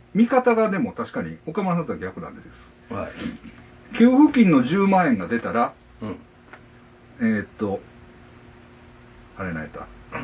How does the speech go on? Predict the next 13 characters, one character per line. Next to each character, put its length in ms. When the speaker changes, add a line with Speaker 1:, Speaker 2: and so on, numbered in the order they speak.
Speaker 1:
は 360
い。 840
給 100
付 160
金 140
の 60
十 160
万 140
円 40
が 80
出 120
た 120
ら、 240